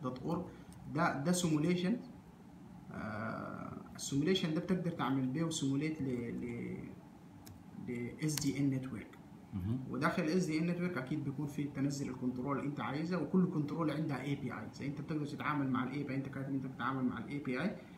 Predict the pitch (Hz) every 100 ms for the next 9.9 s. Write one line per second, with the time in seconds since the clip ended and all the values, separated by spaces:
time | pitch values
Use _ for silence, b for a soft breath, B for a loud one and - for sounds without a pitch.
0 | B 104 101 92 - 139 147 175 160 170
1 | 151 147 165 156 139 123 127 127 151 147
2 | 131 127 143 143 - - - 117 113 113
3 | - 92 - 101 - - - - - -
4 | - - - - - - 120 - 127 143
5 | 175 143 151 143 117 - - - - -
6 | 127 143 151 190 185 170 156 170 185 175
7 | 156 165 151 170 175 156 165 160 160 151
8 | 151 143 139 196 147 131 123 139 123 98
9 | - 127 131 151 156 139 135 151 147